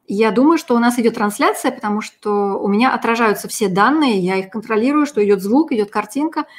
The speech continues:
Я думаю, что вы можете перезагрузить.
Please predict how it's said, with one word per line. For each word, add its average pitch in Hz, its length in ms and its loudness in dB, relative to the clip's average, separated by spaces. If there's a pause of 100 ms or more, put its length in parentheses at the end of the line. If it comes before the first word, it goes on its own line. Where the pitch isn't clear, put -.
(140)
Я 226 80 -8
думаю, 262 180 2
что 247 320 2
вы 220 220 -2 (280)
можете 262 340 2
перезагрузить. 226 960 4